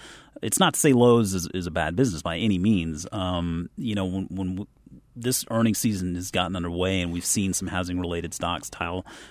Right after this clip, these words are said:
uh, or, uh, the Container Store obviously took, took a big hit. Zillow, you see coming back down to reality here, which I think is pretty interesting. Um, I think that Home Depot and Lowe's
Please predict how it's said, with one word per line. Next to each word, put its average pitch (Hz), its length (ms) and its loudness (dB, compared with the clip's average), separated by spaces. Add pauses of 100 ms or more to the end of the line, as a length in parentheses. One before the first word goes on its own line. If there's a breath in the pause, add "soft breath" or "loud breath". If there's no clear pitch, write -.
(160 loud breath)
uh, 80 280 -2
or, 85 180 0
uh, 82 140 -2
the 80 120 -6
Container 92 360 -4
Store 82 180 -4
obviously 82 440 -4
took, - 260 -10
took - 180 -12
a 92 40 -6
big 85 260 -6
hit. 92 220 -6
Zillow, 101 540 0
you 98 200 -6
see 87 280 -6 (100)
coming 90 240 -2
back 85 220 -4
down 90 180 -4
to 87 60 -4
reality 85 440 -4
here, 85 120 -4
which 82 140 -8
I 87 60 -6
think 90 160 -8
is - 80 -10
pretty 87 240 -6
interesting. 82 420 -8 (440 loud breath)
Um, 92 460 0
I 113 140 0
think 160 340 4
that 107 120 0
Home 110 240 4
Depot 101 360 0
and 85 160 -2
Lowe's 95 500 0